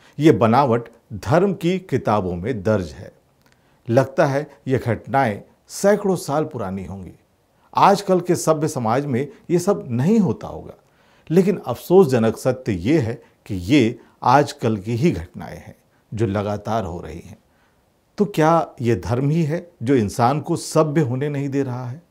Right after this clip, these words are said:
या कुछ लोग बाकी हैं जो सभ्य हो ही नहीं पाए? क्योंकि सिर्फ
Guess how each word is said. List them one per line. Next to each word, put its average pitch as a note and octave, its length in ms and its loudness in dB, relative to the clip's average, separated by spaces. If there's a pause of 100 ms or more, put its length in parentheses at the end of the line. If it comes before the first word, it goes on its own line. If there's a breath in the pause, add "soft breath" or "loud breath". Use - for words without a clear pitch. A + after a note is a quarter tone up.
(640 soft breath)
या A3 120 10
कुछ A3 260 2
लोग F#3 320 8
बाकी A#2 400 6
हैं F#3+ 140 4
जो G#3+ 120 4
सभ्य E3+ 320 4
हो D#3+ 240 4
ही G3+ 140 6
नहीं D#3+ 200 6
पाए? - 280 -10 (760)
क्योंकि A3+ 280 10
सिर्फ A#3 500 4